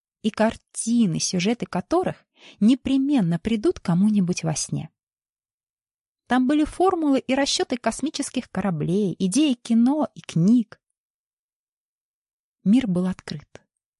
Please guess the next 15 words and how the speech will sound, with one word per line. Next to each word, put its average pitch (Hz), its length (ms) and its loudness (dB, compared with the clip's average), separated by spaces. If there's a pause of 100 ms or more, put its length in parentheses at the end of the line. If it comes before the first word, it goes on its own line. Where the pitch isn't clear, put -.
(160)
Он 208 160 2
щедро 233 380 -2
сыпал - 400 -4
своими 220 480 0
дарами. 180 580 -4 (540)
И 226 80 -2
кому-то, 233 600 -2
возможно, 196 840 0
в 175 80 -4
эту 196 240 -4
ночь 262 380 -2 (240)
или 226 180 2
на 269 120 2
следующий 285 540 -2
день 320 240 -2